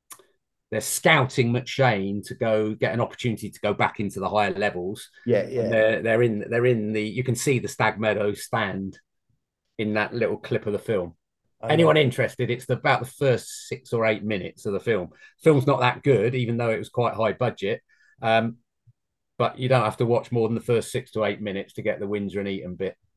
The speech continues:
Speaker 2: Yeah, yeah. Although, having seen the film, you do, to be fair, you do get, um, there's a lot of, uh, footage taken around the town as well. So it is actually
Speaker 1: Oh, okay.
Speaker 2: cool seeing Windsor High Street and,
Speaker 1: Oh, okay.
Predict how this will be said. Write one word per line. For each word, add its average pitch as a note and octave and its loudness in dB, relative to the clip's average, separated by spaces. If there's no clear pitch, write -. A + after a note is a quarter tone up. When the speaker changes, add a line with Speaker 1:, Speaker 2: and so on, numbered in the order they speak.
Speaker 2:
Yeah, B2 -2
yeah. A2+ -8
Although, G3+ 8
having A#3 4
seen B3 -2
the G3 -2
film, C3+ 2
you C#3+ 2
do, C#3+ -6
to - -12
be F3 -8
fair, C#3 4
you C3+ -6
do F3 0
get, D#3 0
um, C#3 0
there's C3+ -4
a C#3 -2
lot D3 2
of, C3+ -2
uh, B2+ 0
footage - -4
taken C#3 0
around C#3 0
the B2+ -4
town B2+ -2
as G#2+ -8
well. A#2+ -2
So - -2
it C3+ 2
is D#3 -2
actually B2+ 4
Speaker 1:
Oh, C3 4
okay. A#2+ 0
Speaker 2:
cool C#3 2
seeing B2 -2
Windsor C3+ 0
High D3 6
Street C3+ -2
and, A#2 -2
Speaker 1:
Oh, C3+ -2
okay. B2 0